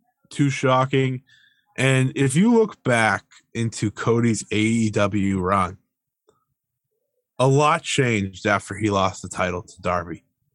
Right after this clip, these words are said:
A lot changed. In his entire r-, career, the way he was used, everything changed. One, he started to get booed again. Uh, or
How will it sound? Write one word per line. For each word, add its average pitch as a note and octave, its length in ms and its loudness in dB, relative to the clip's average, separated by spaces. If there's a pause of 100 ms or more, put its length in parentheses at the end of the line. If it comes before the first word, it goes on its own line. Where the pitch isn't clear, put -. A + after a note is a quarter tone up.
(380)
A A2+ 60 2
lot A2 480 2
changed. - 560 -8 (200)
In A2+ 200 0
his A#2 240 0
entire C3 1000 0 (1300)
r-, G#2 200 -8 (200)
career, B2+ 800 2 (300)
the G#2+ 80 -2
way A#2+ 460 2
he A#2 500 -4
was G2+ 240 -2
used, B2+ 760 0 (520)
everything C#3+ 640 2
changed. G2 420 -4
One, E3+ 240 2
he B2+ 160 0
started A#2 240 -2
to G#2+ 60 -4
get F#2 160 -8
booed C3+ 180 0
again. - 280 -6 (600)
Uh, F#2 380 2
or G2 340 0